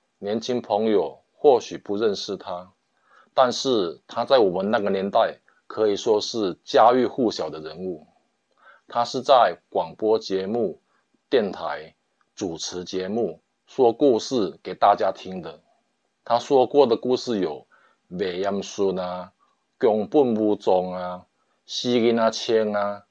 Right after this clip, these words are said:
廖添丁啊，其中啊，就是以廖添丁最广为人知。那时候我们啊，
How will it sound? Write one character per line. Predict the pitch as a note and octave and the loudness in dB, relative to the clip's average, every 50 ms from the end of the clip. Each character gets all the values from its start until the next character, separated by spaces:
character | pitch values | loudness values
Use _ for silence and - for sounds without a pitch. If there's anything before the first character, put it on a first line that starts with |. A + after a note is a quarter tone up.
| _ _ _ _ _ | _ _ _ _ _
廖 | F#2+ F#2+ G#2 G2 E2 D#2 D#2+ | -6 -2 -2 -2 -2 -4 -8
添 | - - - F#2 F2+ F2+ F2+ | -12 -10 -8 -8 -6 -6 -8
丁 | - - G2 F#2+ F#2 F#2 F#2 | -6 -4 -4 -4 -4 -6 -8
啊， | F2+ F#2 F#2 F2+ _ _ _ _ _ _ _ _ _ _ _ | -10 -12 -14 -16 _ _ _ _ _ _ _ _ _ _ _
其 | - - - G#2+ G#2+ | -10 -6 -4 -4 -2
中 | G2 A#2+ A#2 A2 A2 A2 | 0 2 2 2 2 2
啊， | G#2+ G#2+ G#2+ G#2+ - _ | 0 -2 -4 -6 -10 _
就 | - C#3 A#2+ | 0 0 0
是 | G#2+ B2+ B2+ B2+ F#2+ | 0 0 -2 -2 -2
以 | E2+ E2 D2+ C#2+ D2+ | -4 -6 -10 -14 -10
廖 | D#2 G2+ G2 F2 E2 D#2+ | -6 -4 -4 -4 -4 -8
添 | - - G#2+ F#2 F#2 G2 | -10 -8 -6 -6 -6 -6
丁 | F#2 - G#2+ G#2 G#2 G2+ G#2 G2+ _ _ _ _ _ _ - | -4 -2 -2 0 0 -2 -4 -10 _ _ _ _ _ _ 2
最 | - C3+ G2+ | 4 4 4
广 | - - G2 - D2+ D#2 | 4 2 -2 -2 -2 -6
为 | D#2 E2 F2 | -14 -12 -12
人 | F2 D#2+ D#2 E2 D#2+ | -12 -12 -12 -14 -16
知。 | - - - - E3+ E3 F3+ _ _ _ _ _ _ _ _ _ _ _ _ _ _ _ _ _ _ _ _ | -16 -14 -14 -14 -14 -16 -18 _ _ _ _ _ _ _ _ _ _ _ _ _ _ _ _ _ _ _ _
那 | - C#3+ C3 A#2 | -2 0 0 0
时 | - G2+ G#2 | -2 -4 -6
候 | A2+ - - B2 A2 E2 - - _ _ _ _ _ _ | -6 -2 2 2 2 2 0 -4 _ _ _ _ _ _
我 | - F2+ F#2 F2+ | -8 -6 -4 -4
们 | F#2 G2 F#2+ F#2+ F#2+ F2+ | -4 -4 -4 -6 -6 -6
啊， | E2+ E2+ E2+ - - | -8 -12 -14 -16 -20